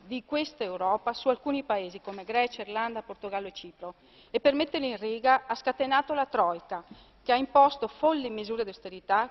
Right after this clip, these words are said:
culminate a Cipro col prelievo forzoso di denaro dai conti correnti dei cittadini. E in Italia i governi Monti e Letta, amici della Troika e soprattutto della Merkel,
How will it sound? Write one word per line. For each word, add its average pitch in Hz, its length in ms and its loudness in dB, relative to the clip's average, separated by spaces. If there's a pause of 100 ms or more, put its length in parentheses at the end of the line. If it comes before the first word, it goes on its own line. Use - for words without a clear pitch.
culminate 294 480 2
a 208 60 -6
Cipro 285 440 -2
col 226 160 -6
prelievo 226 380 -4
forzoso 262 640 0
di 233 120 -6
denaro 208 440 -2
dai 233 200 -2
conti 233 280 -6
correnti 214 440 -10
dei 208 120 -14
cittadini. 170 600 -14 (880)
E 240 100 -2
in 285 60 2
Italia 226 600 4 (220)
i 226 100 -12
governi 254 400 4
Monti 339 300 0
e 277 60 4
Letta, 190 420 -2 (360)
amici 254 460 -2
della 202 220 -4
Troika 190 560 0 (120)
e 208 80 -6
soprattutto 240 520 -2
della 196 220 -2
Merkel, 233 520 -2